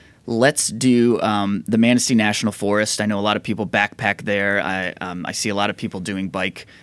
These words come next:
adventures, and there's, like, Big M in that area as well. Um, so we reached out to Matt Acker, who I know spends a lot of time in that area, and, uh, asked if he would come up with a couple routes for us.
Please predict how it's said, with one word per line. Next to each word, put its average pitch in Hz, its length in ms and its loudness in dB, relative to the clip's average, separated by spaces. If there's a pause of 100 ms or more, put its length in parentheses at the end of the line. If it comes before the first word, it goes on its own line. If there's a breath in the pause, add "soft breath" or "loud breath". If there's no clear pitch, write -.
adventures, 110 640 0
and 101 300 -2
there's, 101 360 -4
like, 95 220 -6
Big 113 160 2
M 120 500 4
in 117 140 2
that 113 200 4
area 110 440 2
as 101 180 -2
well. 110 400 2 (400 loud breath)
Um, 104 240 0
so 110 580 0 (140)
we 143 160 2
reached 135 460 0
out 117 440 0
to 107 360 -2
Matt 107 260 2
Acker, 123 380 2
who 113 160 0
I 107 80 0
know 107 220 0
spends 107 260 -2
a 110 60 -2
lot 107 160 0
of 107 80 -8
time 104 280 -4
in 101 140 -4
that 95 180 -4
area, 92 500 -4 (360 loud breath)
and, 90 500 -4
uh, 82 220 -6
asked - 540 -2 (280)
if - 160 -10
he - 280 -2
would 104 460 -2 (500 soft breath)
come - 160 4
up 170 120 2
with 269 120 -2
a - 40 -4
couple 165 240 0
routes 131 380 4
for 95 240 -4
us. - 320 -4